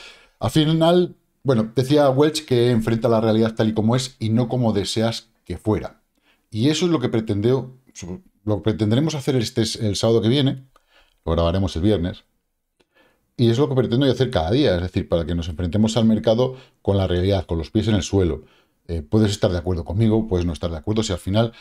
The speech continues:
no tienes que estar de acuerdo. Tienes que hacer lo que tú creas que debes de hacer. Lo que digamos los demás, da igual. Yo lo único que pretendo es que, eh, cada uno tome decisiones por sí mismo, decisiones propias, pero bueno, yo por lo menos intento exponer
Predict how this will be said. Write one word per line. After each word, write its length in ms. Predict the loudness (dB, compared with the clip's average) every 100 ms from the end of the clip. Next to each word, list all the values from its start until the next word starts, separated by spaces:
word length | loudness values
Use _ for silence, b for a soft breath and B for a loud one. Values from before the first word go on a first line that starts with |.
| B
no 140 | -2 0
tienes 240 | 0 0
que 80 | -2
estar 160 | -4
de 80 | -4
acuerdo. 380 | 0 0 0 -4 _ _ _ _ -2
Tienes 200 | 0 0
que 80 |
hacer 220 | 0 2 2
lo 100 | 0
que 80 |
tú 160 | 0 0
creas 300 | 0 0 0
que 100 | -2
debes 160 | -2 -4
de 80 |
hacer. 320 | -4 -2 -2 -6 -20 _ _ _ -8
Lo 140 | -4
que 80 | -2
digamos 380 | 0 2 2 2
los 160 | 2
demás, 400 | 2 0 -2 -8 _ _ -6
da 200 | 0 2
igual. 380 | 2 2 0 -8 _ _ _ _ _ -8
Yo 240 | 0 2
lo 80 | 4
único 260 | 4 4
que 80 | 2
pretendo 320 | 2 2 2
es 80 | 0
que, 380 | 0 -2 -2 -12 _ _ _ _ _ _ _
eh, 240 | -4 -4 0
cada 260 | 2 4
uno 320 | 4 2 0
tome 320 | 0 0 2 2
decisiones 480 | 0 0 -2 -4
por 160 | -2 -4
sí 100 | 0
mismo, 400 | 0 0 -2 -4 B B B -8
decisiones 320 | -2 0 0
propias, 280 | 0 0 2
pero 140 | 2
bueno, 200 | 2 0
yo 180 | 0 0
por 80 | 0
lo 60 |
menos 160 | -2 -4
intento 260 | -6 -6 -8
exponer 460 | -2 0 0 -2